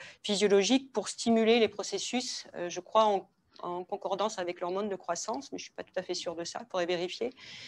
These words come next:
Mais la leucine, en fait, ce qu'on appelle un signal abo-, anabolique. Donc, en fait, elle va stimuler les processus de croissance musculaire. Donc, c'est vrai qu'au niveau, dans les, dans le, ça fait partie des acides aminés branchés, hein, les B C A A. Donc, en fait, elle est dans le, dans les ratios, euh,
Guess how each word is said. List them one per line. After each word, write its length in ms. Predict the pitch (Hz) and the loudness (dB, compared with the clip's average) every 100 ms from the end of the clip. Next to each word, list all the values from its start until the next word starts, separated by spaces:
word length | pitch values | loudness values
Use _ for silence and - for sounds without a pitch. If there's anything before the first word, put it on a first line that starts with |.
| - - | -14 2
Mais 80 | 185 | 6
la 60 | |
leucine, 320 | 202 208 269 | 8 8 6
en 40 | 220 | 6
fait, 140 | 247 | 4
ce 60 | 247 | 6
qu'on 60 | |
appelle 200 | 208 233 | 6 8
un 60 | 214 | 6
signal 260 | 214 226 214 | 6 8 8
abo-, 240 | 208 208 | 8 6
anabolique. 500 | 185 208 202 196 185 | 8 8 8 6 6
Donc, 140 | 175 175 | 4 2
en 80 | |
fait, 200 | 190 247 | 4 6
elle 100 | 247 | 8
va 80 | 196 | 6
stimuler 400 | 190 - 240 214 | 4 6 6 8
les 80 | 226 | 6
processus 480 | 214 196 180 - 208 | 2 -2 -2 -4 0
de 80 | 185 | 0
croissance 460 | 202 190 202 - | 0 0 -2 -2
musculaire. 560 | 196 - - 180 180 - - - - - - | -6 -4 -4 -2 -4 -8 -16 -14 -12 -14 0
Donc, 120 | 185 185 | 2 6
c'est 120 | 196 | 8
vrai 120 | 233 | 8
qu'au 120 | 240 | 8
niveau, 440 | 208 208 226 226 208 | 6 10 10 12 10
dans 140 | 190 | 10
les, 480 | 196 190 190 185 190 - _ _ _ - | 10 10 10 8 4 -8 _ _ _ 0
dans 220 | 180 190 | 4 6
le, 380 | 180 180 175 170 _ - - | 6 6 4 -2 _ -14 -8
ça 120 | - | 0
fait 60 | 185 | 2
partie 240 | 185 - | 4 4
des 140 | 196 | 4
acides 180 | 190 190 | 4 4
aminés 240 | 185 190 190 | 4 6 4
branchés, 400 | 180 185 - 254 | 4 2 4 4
hein, 60 | |
les 120 | 214 180 | 4 2
B 100 | 185 | 0
C 180 | - | 0
A 200 | 175 190 | 2 4
A. 40 | 254 | 4
Donc, 160 | 220 | 2
en 80 | 202 | 0
fait, 260 | 185 240 - | 0 0 0
elle 100 | - | 2
est 100 | 190 | 4
dans 180 | 180 190 | 4 4
le, 180 | 196 190 | 6 4
dans 120 | 180 | 4
les 120 | 185 | 4
ratios, 580 | 180 202 - 226 233 240 | 4 2 2 4 6 8
euh, 220 | 185 175 | 8 6